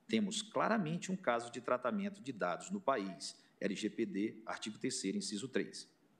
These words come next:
A decisão empresarial de armazená-los em outro país é assunto interno da corporação privada, que não pode ser oposto às autoridades judiciais brasileiras.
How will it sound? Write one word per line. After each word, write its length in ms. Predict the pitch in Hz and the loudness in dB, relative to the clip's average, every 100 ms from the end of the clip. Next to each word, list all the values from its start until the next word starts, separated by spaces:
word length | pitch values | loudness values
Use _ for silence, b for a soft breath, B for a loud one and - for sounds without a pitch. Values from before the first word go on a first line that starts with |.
| B B B | B B B
A 80 | - | -2
decisão 380 | 127 - 104 139 | 0 2 2 2
empresarial 640 | 143 135 143 143 123 98 | 2 4 4 4 4 2
de 80 | 90 | 0
armazená-los 800 | 90 110 123 147 113 98 80 - | 2 4 4 2 4 2 0 -2
em 180 | 104 107 | 2 4
outro 300 | 107 196 170 | 6 4 0
país 460 | 151 113 104 143 107 | 2 2 2 -2 0
é 80 | 110 | 2
assunto 480 | - - 165 170 160 - | 2 -2 -4 -4 -2 2
interno 480 | 226 165 110 90 87 B B B | 2 4 0 -2 -10 B B B
da 120 | - 101 | 2 2
corporação 640 | 117 - 120 113 - 123 | 2 2 4 4 2 0
privada, 480 | 156 117 98 - B B B | 2 4 2 0 B B B
que 100 | - | 2
não 180 | 110 170 | 4 4
pode 280 | - 127 - | 4 2 2
ser 140 | 127 | 0
oposto 420 | 160 - 127 - | 0 2 0 2
às 100 | 123 | 0
autoridades 680 | 120 117 117 98 95 101 - | 0 0 -2 2 2 2 -4
judiciais 540 | - 117 - - 82 - | -8 -4 0 0 0 -2
brasileiras. 600 | 92 90 95 80 - | -2 -2 -2 -6 -8